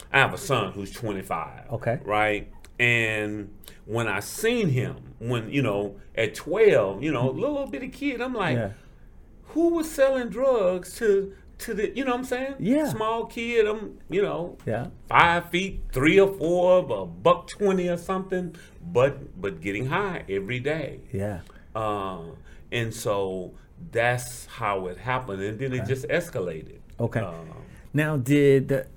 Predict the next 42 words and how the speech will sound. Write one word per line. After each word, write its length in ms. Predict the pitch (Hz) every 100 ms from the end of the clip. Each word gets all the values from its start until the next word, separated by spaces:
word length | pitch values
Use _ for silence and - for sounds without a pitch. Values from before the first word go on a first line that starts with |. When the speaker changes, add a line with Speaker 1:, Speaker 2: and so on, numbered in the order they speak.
| -
Speaker 2:
the 160 | 135
family, 720 | 127 - 170 180 180 175 170
your 200 | 165 139
cousins 480 | 131 180 175 156 143
that 240 | 147 139 143
you 160 | 143
were 120 | 123
living 460 | 120 139 123 113 110
with, 180 | 98 - - - 120 113
did, 200 | 127 131
when 400 | 120 123 185 220
did 200 | 170 131
they 240 | 143 156 139
become 400 | 117 - 117 117
aware 640 | 113 117 120 113 110 - - 127
that 340 | 117 113 -
you 80 | 120
might 240 | 113 107
be 80 | 110
using 480 | 104 110 98 95 92
drugs? 480 | 98 95 90 - - - - - - - - - - - 196
Speaker 1:
Well, 280 | 202 208
they, 360 | - 135 202 208 160 -
they 240 | 131 175 147
knew. 320 | 110 80 69 - -
Speaker 2:
Okay. 280 | 101 117 110
Speaker 1:
They 60 |
knew. 260 | 98 85 80
My, 300 | 90 107 101
my 200 | - 101
cousins 540 | 101 139 127 123 110 110
that 140 | 107
I 80 | 98
was 200 | 98 92
living 380 | 104 104 98 95
with, 520 | 98 98 98 98 98 - -
uh, 40 | 98
Speaker 2:
Uh-huh. 720 | 90 87 85 85 - 107 101
Speaker 1:
they 140 | 117 120
was 240 | 113 104
using. 640 | 107 107 101 95 101 98 95
Speaker 2:
Okay. 320 | 104 - 92